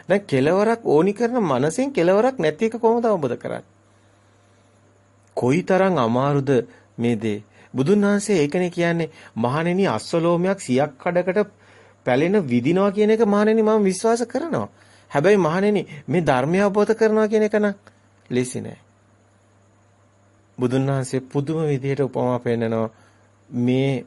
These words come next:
මනස, මනස අවබෝධ කරන එක තියෙන ගැඹුරුකම පෙන්නන. ඔබට ධර්මය හොඳින් තව තව පරිශීලනය කරනකොට මේවා උප-, ගොඩාක් දකින්න ලැබෙන මේ උපමා ගොඩාක් බුදුන් වහන්සේ ඉදිරිපත් කරනවා.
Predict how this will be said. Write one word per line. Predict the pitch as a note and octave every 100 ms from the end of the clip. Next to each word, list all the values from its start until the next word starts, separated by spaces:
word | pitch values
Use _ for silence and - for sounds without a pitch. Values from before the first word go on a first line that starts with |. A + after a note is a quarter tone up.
| -
මනස, | A2 G#2+ C3 D3+ -
මනස | B2 A2 A2+ D3 -
අවබෝධ | C3 B2+ A#2+ A#2 A#2 A#2
කරන | - A#2 A2+
එක | A2+ G#2+ A2 A2
තියෙන | - A2+ A2+ A2+
ගැඹුරුකම | G#2+ G#2+ G#2+ A2+ - _ _ _ - G#2+
පෙන්නන. | G#2+ A#2+ A#2 A2+ B2 _ _ _ _ _ _ _ - - - - - _ _ _ -
ඔබට | F3 A#3
ධර්මය | D#3+ D3 F3+ G3
හොඳින් | D#3 C3+ D#3+ D3+ - - _ _
තව | C#3 C3+
තව | C#3+ C#3+
පරිශීලනය | C#3+ A#2 D3 C3 B2+ C3
කරනකොට | B2+ A#2 A#2+ A#2+ C3 B2 - _
මේවා | C#3+ A#2+ A#2+ A#2
උප-, | G#2+ - _ _
ගොඩාක් | A2+ A#2 B2+ C#3+ C#3+
දකින්න | A#2+ - A#2+
ලැබෙන | A#2 A2+ A#2 A#2
මේ | A2+
උපමා | G#2+ A#2 A2+ A2+ A#2+
ගොඩාක් | G#2+ G#2 A#2+ D3 -
බුදුන් | B2+ A2+ A#2+
වහන්සේ | A2+ A2+ A2+
ඉදිරිපත් | G#2+ G#2 G#2 G#2
කරනවා. | - - B2 C3+